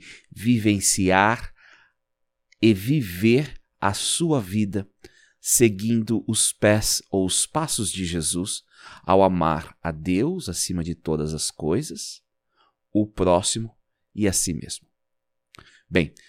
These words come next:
nós estamos na sexta semana e ontem nós iniciamos a jornada pelo capítulo quatro do livro de Lucas, aonde o Espírito de Deus leva Jesus ao deserto.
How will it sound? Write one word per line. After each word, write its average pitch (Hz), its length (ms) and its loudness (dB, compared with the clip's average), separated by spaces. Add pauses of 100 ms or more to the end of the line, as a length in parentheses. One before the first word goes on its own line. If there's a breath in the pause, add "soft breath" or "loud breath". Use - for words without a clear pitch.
(120)
nós 90 220 0
estamos 95 500 0
na 98 140 0
sexta - 680 0
semana 95 960 0 (720 loud breath)
e 139 180 6
ontem 165 420 4
nós 127 400 0
iniciamos 123 920 2
a 101 60 2
jornada 98 600 -2
pelo 107 260 -2
capítulo - 640 -6 (160)
quatro 98 640 0
do - 160 -10
livro 87 300 -4
de 87 160 -6
Lucas, - 640 -8 (560 loud breath)
aonde 98 440 0
o 95 80 0
Espírito 160 920 -4
de 143 120 -8
Deus 92 560 -2 (440 loud breath)
leva 139 640 2
Jesus 127 1120 -4 (340 loud breath)
ao 117 220 2
deserto. 87 800 -4